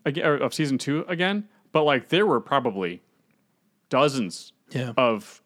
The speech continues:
Speaker 1: uh, Easter eggs in that massive
Speaker 2: Oh,
Speaker 1: fight
Speaker 2: absolutely.
Speaker 1: at the end of, like,
Speaker 2: Yeah,
Speaker 1: I,
Speaker 2: yeah, yeah.
Speaker 1: 'cause we couldn't see everybody. Like, "Oh my God, something's going on." Ah!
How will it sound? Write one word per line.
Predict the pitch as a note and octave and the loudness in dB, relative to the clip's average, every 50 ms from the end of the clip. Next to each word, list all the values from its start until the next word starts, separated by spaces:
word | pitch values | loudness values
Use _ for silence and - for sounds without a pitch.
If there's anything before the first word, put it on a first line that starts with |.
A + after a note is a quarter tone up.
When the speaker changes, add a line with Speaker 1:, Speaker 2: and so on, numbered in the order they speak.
| _ - - | _ -8 -4
Speaker 1:
uh, | C3+ A#2+ G#2+ G#2+ - - | -2 -2 -2 -2 -2 -2
Easter | D3+ C3+ - - C3+ | -4 -4 -2 -2 -2
eggs | G#2+ G2 F#2+ F2 - - - | -2 -2 -2 -6 -10 -10 -8
in | - B2+ | -4 -2
that | A#2+ A#2 F#2+ | -2 0 0
massive | G2 G#2 G#2+ A#2 B2 B2 - - C#3 C3+ | 0 2 2 2 2 2 2 2 4 4
Speaker 2:
Oh, | G#3+ C3 | 4 4
Speaker 1:
fight | B2 C#3 D#3+ C3 B2+ | 4 6 6 6 6
Speaker 2:
absolutely. | - - D3 C3+ C#3+ A#2 | 4 2 2 2 4 4
Speaker 1:
at | |
the | A2+ A#2+ | 4 4
end | A#2+ A2+ G#2 | 4 2 0
of, | G2+ G2 | -2 -2
like, | G#2+ G#2+ | -2 0
Speaker 2:
Yeah, | E3 F3 E3+ | 2 2 2
Speaker 1:
I, | |
Speaker 2:
yeah, | D#3+ D#3+ | 2 2
yeah. | D#3 D#3 C#3 | 2 2 2
Speaker 1:
'cause | B2+ C#3 | 2 0
we | D3 | 0
couldn't | C#3+ G3 F#3+ F3+ | 0 0 0 0
see | D3+ - C4 | 0 -2 0
everybody. | B3 D#3+ A#2 G#2+ G2 | 0 0 0 0 -2
Like, | F2+ A2+ B2+ | -2 -2 -4
"Oh | F#3+ | -2
my | G3 B3 | 0 2
God, | C4 G#3 | 2 2
something's | F#3 - D4 C#4+ C#4 C4+ | 4 4 2 2 2 2
going | - D4+ D4 D#4+ | 2 2 4 4
on." | E4 D4 B3+ | 2 2 4
Ah! | D#4+ | 4